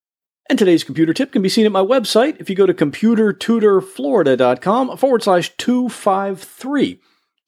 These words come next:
So let's get started. Well, it's been a while since we talked about the good old Windows ten upgrade, right? Seems like it's about time we discuss it again.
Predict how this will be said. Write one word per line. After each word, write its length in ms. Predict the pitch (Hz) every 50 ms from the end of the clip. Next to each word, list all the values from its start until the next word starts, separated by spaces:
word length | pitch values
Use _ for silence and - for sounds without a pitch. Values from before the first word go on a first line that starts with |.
| _ _ -
So 80 | 233
let's 180 | 240 247 240 -
get 120 | 277 233
started. 480 | - - 285 285 302 302 247 - - _ _ _ _ _ _ _ _ _ _ _ _ _ _ _ _ _ _ _ -
Well, 500 | 135 147 185 208 233 240 247 247 233 240
it's 140 | 233 -
been 160 | 160 180 220 233
a 20 |
while 380 | 202 180 156 120 101 92 92 -
since 260 | - 127 120 117 -
we 160 | 135 139 156
talked 360 | 151 - 147 151 165 165 -
about 340 | 135 110 147 151 170 165 -
the 80 | 123 110
good 180 | 101 165 180
old 340 | 180 180 180 175 170 160 135
Windows 460 | 147 175 190 185 185 190 196 190 -
ten 540 | - _ - - - 170 175 190 196 196 185 _ _
upgrade, 720 | - 202 226 - _ _ - 160 123 101 98 85 78 78 -
right? 320 | 101 131 202 254 254 220 _ _ - - - - -
Seems 180 | _ - 180 175
like 120 | 185 -
it's 120 | - 151 -
about 260 | 139 165 160 165 -
time 280 | - 151 156 151 156 151
we 80 | 139
discuss 500 | 117 107 107 - - - 139 139 127 -
it 80 | 143 123
again. 400 | 127 117 117 110 90 78 78